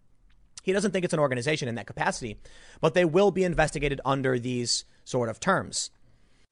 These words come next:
So I want to show you, well, here's a tweet from Michael Tracy before we move on to the next point, because he makes a great point. He says, "However exactly you want to define Antifa,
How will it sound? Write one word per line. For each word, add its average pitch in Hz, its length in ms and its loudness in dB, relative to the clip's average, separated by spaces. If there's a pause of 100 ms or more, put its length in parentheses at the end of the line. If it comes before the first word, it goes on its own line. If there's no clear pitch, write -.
(140)
So 165 380 4
I 156 80 6
want 247 140 6
to 269 60 8
show 226 180 4
you, 185 380 4 (280)
well, 139 300 2 (280)
here's 262 180 4
a - 40 4
tweet 226 220 2
from 180 140 4
Michael 165 220 6
Tracy 151 340 0
before 139 260 0
we 143 120 2
move 135 260 0
on 127 140 0
to 127 60 -6
the 123 60 -6
next 123 180 -6
point, 151 280 -2
because 123 180 -2
he 135 80 -4
makes 143 180 -2
a 127 60 -6
great 139 220 0
point. 101 200 -12 (680)
He 170 80 2
says, 202 140 4
"However 214 380 6
exactly 185 460 4
you 170 100 0
want 151 200 2
to 147 80 -6
define 143 420 -2
Antifa, 123 520 -6